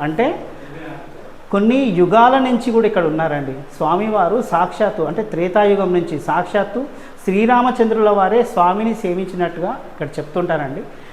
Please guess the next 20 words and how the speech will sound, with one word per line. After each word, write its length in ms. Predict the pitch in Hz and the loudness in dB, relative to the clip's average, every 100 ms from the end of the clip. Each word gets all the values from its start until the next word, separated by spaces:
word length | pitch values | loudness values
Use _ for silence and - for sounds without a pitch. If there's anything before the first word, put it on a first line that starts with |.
| - | -8
అంటే 200 | 156 180 | 0 4
ఊహించుకోండి, 680 | 214 196 214 233 - 190 151 | 4 4 2 0 0 -2 0
యుగాల 420 | 147 160 190 202 | -2 2 4 4
నాటి 300 | 208 185 180 | 2 0 -2
నుంచి 320 | 165 156 202 214 | -4 -4 -4 -4
స్వామివారు 460 | 180 151 160 160 | -4 -4 -2 -4
ఇక్కడ 140 | 147 139 | -4 -6
ఉన్నారు. 260 | 135 127 - - - - | -6 -10 -12 -18 -8 0
కానీ 320 | 202 254 339 - - - - | 2 4 0 -2 -10 -8 0
ఇది 220 | 226 294 | 4 6
విషయం 460 | 233 220 294 311 254 | 6 4 6 6 6
వెలుగులోకి 480 | 233 247 262 262 | 4 6 6 6
వచ్చింది 340 | 226 - 220 208 | 4 2 0 2
మాత్రం 300 | 180 220 269 | 2 0 -4
సుమారు 380 | - 185 202 226 | -2 2 2 2
ఒక 120 | 214 | 0
నాలుగు 380 | 160 156 170 170 | 0 0 0 -2
వందల 220 | 165 156 | -2 -4
సంవత్సరాల 440 | 143 139 - 151 | -4 -8 -4 -4
కిందండి. 480 | 143 139 127 127 | -4 -8 -10 -10